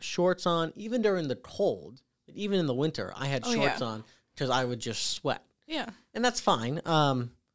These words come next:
Speaker 1: but one day I forgot 'em,
Speaker 2: <laughs>
Speaker 1: and I worked out in khakis.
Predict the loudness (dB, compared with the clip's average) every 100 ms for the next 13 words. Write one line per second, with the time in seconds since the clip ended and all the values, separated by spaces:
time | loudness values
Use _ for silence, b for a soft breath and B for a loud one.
0 | _ _ _ _ _ _ 0 6 6 4
1 | _ _ -4 0 4 4 2 0 -4 -2
2 | -2 -4 -12 -18 _ _ _ _ _ _
3 | _ _ _ _ -20 -18 -16 -14 -14 -6
4 | 0 2 2 2 0 -2 -4 -8 -6 -8
5 | -10 -14 -14